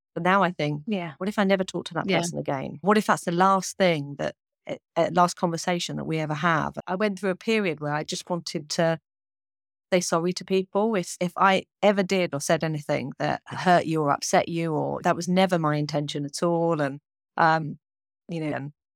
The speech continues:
Speaker 1: I think it's things like that have helped me feel that I've got no, there's nothing in my past now that I regret.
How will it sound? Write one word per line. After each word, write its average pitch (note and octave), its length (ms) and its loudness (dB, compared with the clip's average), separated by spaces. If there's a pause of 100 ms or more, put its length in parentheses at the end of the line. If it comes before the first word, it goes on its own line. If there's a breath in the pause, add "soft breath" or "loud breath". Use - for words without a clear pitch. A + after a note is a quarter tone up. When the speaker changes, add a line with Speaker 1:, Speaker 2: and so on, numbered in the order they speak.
(140)
Speaker 1:
I F#3 80 -2
think A#3 220 4
it's - 140 -4
things G3 260 0
like E3 200 4
that A2+ 220 -6
have - 180 -4
helped - 520 0
me D#3+ 340 -2
feel E3+ 400 -2
that D#3 180 2
I've E3+ 160 -2
got G#3+ 200 2
no, G#3+ 380 4
there's F#3+ 160 -6
nothing A#3 320 2
in A3+ 120 4
my G3+ 140 4
past F#3 500 -4
now C#3 200 -2
that D3 140 -2
I D#3 80 2
regret. D#3 440 -2